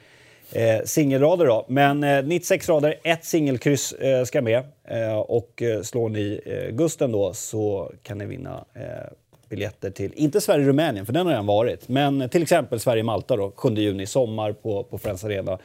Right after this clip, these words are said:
vip-biljetter. Det är, eh, perfekt. Det, vi var ju med senast då, Sverige-Rumänien.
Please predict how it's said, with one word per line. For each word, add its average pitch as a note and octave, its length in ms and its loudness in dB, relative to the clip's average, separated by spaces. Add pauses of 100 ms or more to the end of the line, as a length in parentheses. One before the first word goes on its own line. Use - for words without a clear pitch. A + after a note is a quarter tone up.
(120)
vip-biljetter. F#2 600 -6
Det G#2 140 -2
är, - 720 -2
eh, F#2+ 60 -4 (240)
perfekt. - 760 -2
Det, B2 220 0
vi D3 160 0
var F3+ 80 0
ju E3+ 60 0
med A#2 180 -2
senast C3 280 -8
då, G2 100 -10
Sverige-Rumänien. C3 680 -4